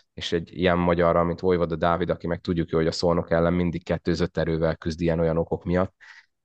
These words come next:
egyelőre az első meccsen ez, ez, ez kijött, és itt esetleg, amiben ugye szolnokiként lehet bízni, az az, hogyha elhúzódik a párharc, és mondjuk sikerül négy-öt mérkőzésig elvinni, akkor esetleg talán kijöhet az, hogy azért egy hangyányival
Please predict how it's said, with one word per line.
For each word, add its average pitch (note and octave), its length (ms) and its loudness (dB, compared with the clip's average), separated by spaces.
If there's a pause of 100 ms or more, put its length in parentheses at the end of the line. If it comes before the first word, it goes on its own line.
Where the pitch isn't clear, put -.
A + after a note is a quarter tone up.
(100)
egyelőre F2 480 4
az F2+ 120 4
első F2 360 0
meccsen E2 340 -2
ez, E2 200 -2
ez, - 220 -6
ez F2 180 -4
kijött, G#2+ 440 2
és - 140 0
itt G#2 200 -4
esetleg, F#2 520 2
amiben F2 340 0
ugye E2+ 140 -2
szolnokiként E2+ 720 -2
lehet D#2+ 240 2
bízni, E2+ 220 0
az F2 140 2
az, F2 160 2
hogyha F2+ 260 -2
elhúzódik F#2 640 2
a E2+ 60 0
párharc, E2+ 520 0
és E2 120 -6
mondjuk E2+ 220 -4
sikerül F2 360 0
négy-öt F2 340 0
mérkőzésig E2+ 640 -4
elvinni, G2 440 2 (380)
akkor A#2+ 380 4
esetleg E2+ 400 0
talán E2 340 0
kijöhet E2 380 -4
az, D#2+ 160 -4
hogy E2 140 -4
azért E2 320 0
egy G#2 140 -2 (260)
hangyányival F2 840 2